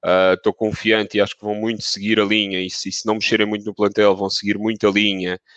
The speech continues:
ah, do Wolves. O Leeds, há que relembrar que são dois anos seguidos com, com o Bielsa, já tinham tentado a subida no primeiro ano, conseguem-no este ano, e portanto este caminho de aproximação é um bocadinho, eh, este caminho de subida é um bocadinho à semelhança do que foi feito com, com, com o próprio Wolves, não é? E o Wolves,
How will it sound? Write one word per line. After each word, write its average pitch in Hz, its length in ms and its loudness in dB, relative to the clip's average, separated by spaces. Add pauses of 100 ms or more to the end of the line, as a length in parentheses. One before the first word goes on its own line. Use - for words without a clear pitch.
(380)
ah, 90 800 4
do 104 180 -6
Wolves. 101 600 0
O 90 220 -14
Leeds, - 500 -2 (200)
há 90 100 -8
que - 140 -20
relembrar 98 360 2
que - 300 -18
são 104 160 -4
dois 110 220 2
anos 107 180 -2
seguidos 107 280 -4
com, 101 160 -10
com - 160 -12
o - 20 -6
Bielsa, 95 420 0
já 98 140 -2
tinham 98 260 -6
tentado 98 340 2
a 98 40 2
subida 98 400 0
no 98 120 -4
primeiro 95 460 0
ano, 95 180 0
conseguem-no 98 600 -2
este 95 320 0
ano, 98 180 0 (480)
e 104 80 -8
portanto 117 260 0
este 117 140 0
caminho 123 300 2
de 123 60 4
aproximação 120 500 2
é 127 40 4
um 123 40 -2
bocadinho, 127 360 0
eh, 110 260 6
este 104 180 0
caminho 117 260 -2
de - 60 -16
subida 120 400 0
é 123 40 6
um 120 40 2
bocadinho 117 500 -2
à 110 80 6
semelhança 117 460 -2
do 113 100 -4
que - 80 -12
foi 117 120 -2
feito - 320 0
com, 113 160 -6
com, 110 180 -8
com - 120 -14
o - 20 -14
próprio 113 340 0
Wolves, 92 320 0
não 90 140 -6
é? 95 120 0
E 98 120 -6
o 95 40 -8
Wolves, 98 360 -2